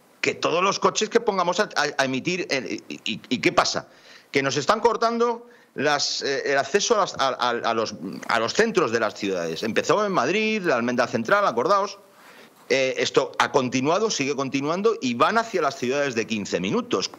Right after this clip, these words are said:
con la excusa del cambio climático. ¿Y qué quiere decir una ciudad de quince minutos? Pues que te van a dejar recluido, por tu culpa, según ellos, para que no contamines,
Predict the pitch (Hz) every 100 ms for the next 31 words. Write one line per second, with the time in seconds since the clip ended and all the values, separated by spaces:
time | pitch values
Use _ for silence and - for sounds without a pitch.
0 | - 165 135 127 - - 196 226 175 -
1 | 131 120 107 214 233 - 78 - - 107
2 | 170 208 233 170 196 190 190 185 180 175
3 | 175 214 240 - - - - - - 123
4 | - 123 120 113 180 226 - 208 175 143
5 | 120 107 147 202 202 262 - - _ -
6 | _ - 123 - - 214 247 240 220 233
7 | - 85 90 143 - - - - - _
8 | _ _ _ 143 120 127 180 196 202 226
9 | 220 240 240